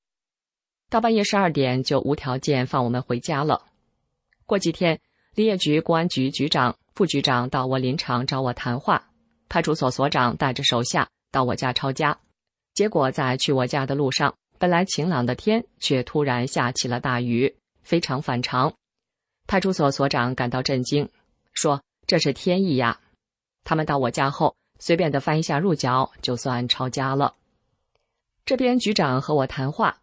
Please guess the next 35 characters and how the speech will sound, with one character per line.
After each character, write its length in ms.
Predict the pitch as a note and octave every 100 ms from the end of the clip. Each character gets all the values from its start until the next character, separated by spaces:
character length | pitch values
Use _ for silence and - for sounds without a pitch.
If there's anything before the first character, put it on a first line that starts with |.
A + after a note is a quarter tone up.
| _
我 160 | C#3+
心 180 | C#3 C#3+
里 140 | C3+ C#3
请 240 | - C3
师 180 | - D3
傅 160 | -
帮 280 | C3 D3+ D#3+
我。 200 | D3 B2+ - _ _ _ _ _ _
局 120 | - D#3
长 180 | C#3+
说 260 | C#3 D3+ D3+ _ _ _ _ _
：“大 160 | F3
姐， 320 | E3 C#3+ D#3 - _ _ _ _
你 120 | G#3+
这 140 | A3 A3+
些 140 | A3
年 320 | F#3+ D3 -
一 80 | D#3
直 180 | C#3+ C#3
干 180 | D3 C3
得 80 |
很 240 | C3+ C3 D3+
好， 360 | - C3 - _
省 220 | - C#3
里 120 | C#3+
都 160 | C3 C#3
出 160 | - C#3+
名， 260 | C3+ C#3 - _ _
给 140 | - D#3
了 100 | D#3+
你 160 | C#3+
各 160 | B2+ D3+
种 180 | C#3+ C3+
荣 220 | C3+ D3
誉。” 180 | F3+